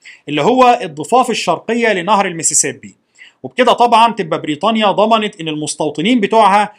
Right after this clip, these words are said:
بقى عندهم منطقة خصبة جدًا وضخمة جدًا يقدروا يتوسعوا فيها. طيب، والجانب الغربي من لويزيانا؟ بريطانيا بتقول لك الجانب ده يرجع لفرنسا مرة تانية عادي. طبعًا فرنسا كانت اتنازلت عنه لأسبانيا قبلها بسنة،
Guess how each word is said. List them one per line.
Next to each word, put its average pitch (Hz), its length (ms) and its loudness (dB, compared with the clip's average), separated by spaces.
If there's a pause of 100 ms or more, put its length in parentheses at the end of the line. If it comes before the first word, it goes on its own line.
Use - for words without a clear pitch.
(140)
بقى 165 240 0
عندهم 185 420 0
منطقة 185 360 0
خصبة 214 420 -2
جدًا 214 420 -4
وضخمة 220 480 0
جدًا 240 440 -2 (200)
يقدروا 202 340 2
يتوسعوا 165 440 -2
فيها. - 320 -16 (720)
طيب، 196 360 0 (100)
والجانب 214 480 0
الغربي 202 460 0
من 185 120 -6
لويزيانا؟ 170 640 -2 (540)
بريطانيا 269 380 2
بتقول 240 320 0
لك 240 180 -2
الجانب 214 340 -2
ده 240 120 2
يرجع 233 360 0
لفرنسا 190 500 0
مرة 190 220 2
تانية 180 260 -4
عادي. 117 320 -10 (400)
طبعًا 202 220 2
فرنسا 214 340 0
كانت 165 220 -6
اتنازلت 196 420 -2
عنه 214 300 -2
لأسبانيا 202 540 -2
قبلها 175 260 0
بسنة، 226 380 -2